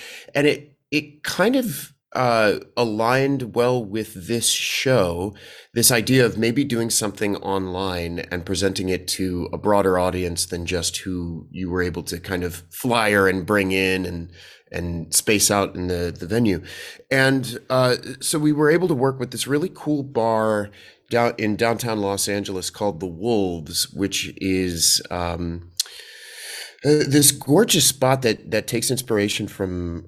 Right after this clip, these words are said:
early, uh, nineteen hundreds Parisian kind of salon-style bars.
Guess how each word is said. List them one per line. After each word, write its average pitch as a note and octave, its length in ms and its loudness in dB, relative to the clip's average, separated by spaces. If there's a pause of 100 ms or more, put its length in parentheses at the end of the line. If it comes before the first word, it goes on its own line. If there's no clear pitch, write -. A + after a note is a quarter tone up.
(120)
early, G2+ 440 0 (120)
uh, F2+ 100 -4
nineteen G2 380 0
hundreds F2+ 440 -4
Parisian F#2 960 -2
kind F2+ 220 -6
of D#2+ 80 -8
salon-style F2+ 1000 0
bars. F2+ 640 -4